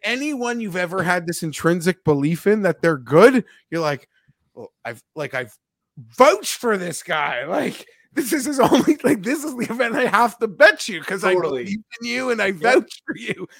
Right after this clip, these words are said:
Speaker 1: So you find yourself, like, betting guys that you talked up two years ago <laughs> that you told people you believe in.
Speaker 2: That's
Speaker 1: Um,
Speaker 2: a hundred percent. I could not say it better. Like, th-,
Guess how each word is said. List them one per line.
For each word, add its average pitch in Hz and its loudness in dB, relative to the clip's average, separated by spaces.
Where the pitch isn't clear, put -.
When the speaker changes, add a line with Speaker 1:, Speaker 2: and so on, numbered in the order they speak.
Speaker 1:
So - -4
you 277 -4
find 269 -2
yourself, 247 -2
like, 240 0
betting 254 0
guys 233 0
that 247 -8
you 220 -6
talked 214 -2
up 226 0
two 233 -4
years 220 -4
ago 214 -2
<laughs> 233 -6
that 240 -4
you 285 -8
told - 0
people 262 -6
you 254 -6
believe 233 -8
in. 135 -8
Speaker 2:
That's 196 2
Speaker 1:
Um, 190 4
Speaker 2:
a 196 0
hundred 214 -2
percent. 196 -2
I 143 0
could 202 0
not 196 -2
say 190 0
it 170 -4
better. 147 -4
Like, 131 -10
th-, - -20